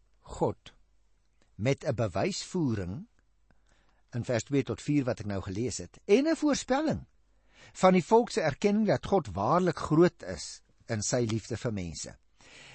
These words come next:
Nou, dadelik wil ek sê, luisteraar, waarskynlik het die volk twyfel oor God se liefde uitgespreek, omdat dit met hulle so sleg gegaan het. Hulle het vir hulle self gesê, "Ons is dan nou die nageslag van Jakob,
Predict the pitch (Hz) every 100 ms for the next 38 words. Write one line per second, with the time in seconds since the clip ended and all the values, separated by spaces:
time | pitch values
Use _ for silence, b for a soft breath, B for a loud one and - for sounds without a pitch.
0 | B 120 160 147 143 269 330 214 160 -
1 | 190 185 135 120 - 139 135 127 127 123
2 | - 285 294 139 139 123 120 - 180 170
3 | - - 185 247 294 - 151 135 143 123
4 | - 170 - 127 160 - 127 262 - -
5 | - 107 110 - _ b b b b -
6 | 214 311 320 165 131 - 147 110 123 143
7 | 220 - 311 320 311 294 226 - - _
8 | - 165 302 233 208 - 190 185 175 175
9 | 156 214 277 254 190 165 143 120 110 180
10 | 196 165 127 113 92 101 160 - 277